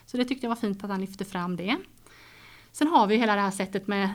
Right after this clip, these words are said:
stakeholder engagement, alltså vårt klimat i Sverige för att kunna samverka och dela på ansvaret mellan samhället, privata aktörer och, eh, eh, samhä-, samhällets olika lager. Så jag vill säga att vi fortsatt är ledande på detta,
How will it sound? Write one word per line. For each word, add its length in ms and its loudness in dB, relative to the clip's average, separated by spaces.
stakeholder 960 0
engagement, 800 2
alltså 260 -4
vårt 320 -4
klimat 680 0
i 140 0
Sverige 480 -2
för 160 -10
att 140 -8
kunna 160 -4
samverka 1000 -2
och 260 -4
dela 500 -4
på 60 -6
ansvaret 640 -4
mellan 300 -2
samhället, 640 -4
privata 440 -6
aktörer 480 -6
och, 320 -10
eh, 220 -2
eh, 220 -4
samhä-, 440 -2
samhällets 560 -2
olika 380 -4
lager. 580 0
Så 80 -8
jag 80 -4
vill 100 -4
säga 220 -4
att 120 -8
vi 40 -4
fortsatt 500 -6
är 160 -8
ledande 520 -2
på 120 -6
detta, 340 -6